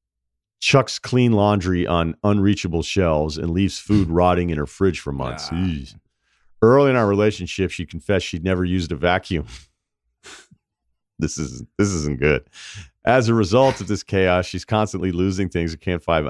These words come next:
Speaker 1: items, and her apartment often looks like a bomb went off. When she comes over to my place, she doesn't clean up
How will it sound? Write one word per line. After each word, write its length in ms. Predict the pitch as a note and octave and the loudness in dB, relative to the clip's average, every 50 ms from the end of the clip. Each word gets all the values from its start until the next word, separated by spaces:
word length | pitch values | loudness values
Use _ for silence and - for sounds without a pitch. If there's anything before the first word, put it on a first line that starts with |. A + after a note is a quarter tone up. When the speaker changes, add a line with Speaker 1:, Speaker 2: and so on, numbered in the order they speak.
| - - | -4 -2
Speaker 1:
items, 360 | F2+ F2+ F#2 G2 F2 D#2+ D2 | -2 0 0 0 0 -2 -4
and 80 | D#2+ D2+ | -4 -4
her 60 | D#2+ | -4
apartment 400 | D2 - F#2 F#2 F2+ E2 E2 D2+ | -4 -2 0 0 0 0 0 0
often 300 | D2+ D#2+ - - E2+ D#2+ | 0 0 0 -2 -4 -6
looks 180 | D#2+ D#2+ - | -6 -4 -4
like 100 | - D#2+ | -6 -6
a 60 | - C#2+ | -6 -8
bomb 380 | B1 - D#2+ D#2+ E2 E2+ E2 | -4 -2 0 2 2 2 0
went 140 | D2+ C#2+ C2 | -2 -4 -4
off. 200 | B1 B1 B1 A#1+ - _ _ _ - - - _ _ _ | -4 -4 -6 -6 -10 _ _ _ -20 -20 -20 _ _ _
When 140 | - G2 | -2 0
she 80 | F2 F2+ | 0 0
comes 220 | - B2+ A#2+ A2 | 0 0 2 4
over 120 | A2 A2 G#2 | 4 4 4
to 40 | F#2+ | 4
my 180 | F#2+ F#2+ G2 | 2 2 2
place, 260 | F#2+ - - F2 E2 | 0 0 -2 -2 -2
she 140 | D2+ - - | -2 -4 -2
doesn't 240 | E2+ F#2+ F#2 F#2 F#2+ | -2 0 0 -2 -2
clean 180 | - - F#2+ F2+ | -2 -2 0 0
up 120 | E2+ D#2 | 0 -2